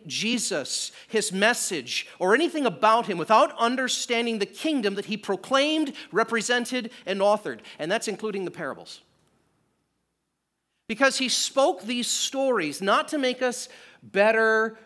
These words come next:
wiser, more virtuous people. That's not what Jesus was interested in. He came because he wanted us to understand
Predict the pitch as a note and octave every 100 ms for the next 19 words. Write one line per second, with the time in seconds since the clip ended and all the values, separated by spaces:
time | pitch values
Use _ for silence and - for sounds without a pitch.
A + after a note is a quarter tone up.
0 | - A2 B2 E3+ G3+ G#3+ G#3 G#3 G3+ F#3
1 | F#3 D#3+ D#3+ E3 D#3+ D#3+ E3+ D3 - B2
2 | - C#2 _ _ _ _ _ _ _ _
3 | _ _ _ _ _ - A#2+ D#3 B2+ B2
4 | C3+ B2+ B2 B2+ C3+ A#2+ - G#2 F#2+ E2
5 | _ _ _ _ _ _ _ _ _ _
6 | _ _ _ _ _ _ - A#2+ - F#3+
7 | F#3+ F#3 C#3 C3 - A#2+ A2 C#3+ D3+ C#3
8 | - A2+ B2 A2 - - C#3+ D#3 D3 D3